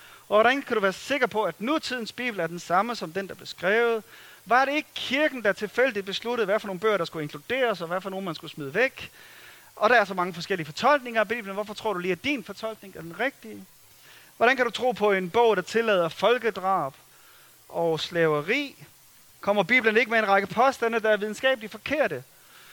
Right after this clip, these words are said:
Siger Bibelen ikke, at jorden er centrum i universet og flad for øvrigt også? Og er Det Nye Testamente ikke skrevet flere hundrede år efter begivenhederne?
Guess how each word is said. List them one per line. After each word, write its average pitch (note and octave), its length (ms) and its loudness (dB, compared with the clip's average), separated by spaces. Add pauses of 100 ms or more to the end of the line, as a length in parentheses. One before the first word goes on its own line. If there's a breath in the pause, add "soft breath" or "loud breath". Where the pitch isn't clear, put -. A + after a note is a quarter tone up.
(200 loud breath)
Siger F3+ 140 0
Bibelen A3 320 -2
ikke, B3 160 4
at G#3+ 80 0
jorden B3 280 2
er G#3 220 6
centrum B3+ 460 0
i A#3 80 -2
universet A3+ 600 2
og G3+ 220 2
flad A#3+ 420 2
for G3+ 160 -4
øvrigt G#3 300 2
også? A3 320 0
Og E3+ 300 -2 (400 loud breath)
er G3+ 120 4
Det G#3+ 100 -2
Nye D4 100 2
Testamente B3 500 2
ikke B3+ 140 2
skrevet A#3+ 280 2
flere B3 200 2
hundrede C4+ 380 2
år A#3 200 6
efter A3 240 2
begivenhederne? G#3 960 -2